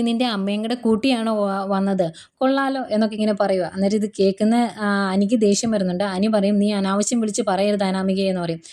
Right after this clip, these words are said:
അന്നേരം, "ഞാൻ പറയുന്നതിനാണ് കുഴപ്പം അല്ലേ? ഇവള്, ആ,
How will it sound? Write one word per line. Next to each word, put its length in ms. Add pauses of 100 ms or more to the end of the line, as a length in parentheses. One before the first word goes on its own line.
(100)
അന്നേരം, 420
"ഞാൻ 280
പറയുന്നതിനാണ് 720
കുഴപ്പം 420 (100)
അല്ലേ? 200 (380)
ഇവള്, 300 (120)
ആ, 120